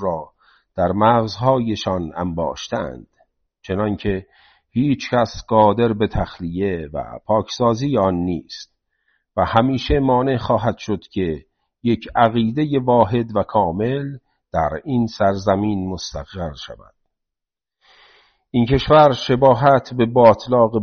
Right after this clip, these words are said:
بزرگی دارد که هیچ پایه چوبی را با استحکام نمی‌شود در آن فرو کرد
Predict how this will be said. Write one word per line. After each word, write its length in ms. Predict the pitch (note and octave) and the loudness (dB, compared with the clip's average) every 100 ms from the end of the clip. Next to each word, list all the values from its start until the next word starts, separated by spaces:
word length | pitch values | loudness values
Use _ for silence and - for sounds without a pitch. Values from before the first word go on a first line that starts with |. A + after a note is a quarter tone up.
| G#2+ | -2
بزرگی 540 | G#2 G#2+ C3+ A2+ F#2 | -4 0 -2 -2 -6
دارد 420 | E2 C#2+ C2+ A1 - | -4 -6 -8 -12 -16
که 120 | - F2 | -10 -8
هیچ 420 | G2+ A#2+ A#2+ - - | -2 0 0 -4 -4
پایه 540 | A#2 G#2+ G#2 B2 A#2 | 2 4 2 0 -2
چوبی 520 | A2 - G#2 A2+ D3+ | -4 -6 -6 -6 -6
را 260 | A#2 E2+ C#2 | -2 -2 -4
با 260 | D2 D#2+ F2 | -8 -8 -6
استحکام 760 | G#2 - B2 - - C#3+ C#3+ C#3 B2+ | -8 -6 -6 -4 -6 -4 -4 -4 -4
نمی‌شود 580 | A2+ G2 - D#2+ D#2 - | -4 -6 -8 -6 -8 -10
در 120 | D2 C#2 - | -14 -14 -12
آن 340 | D2+ C2+ A1 | -12 -12 -18
فرو 340 | _ - G#2 D#2+ | _ -10 -8 -8
کرد 360 | - A#1 - | -12 -20 -20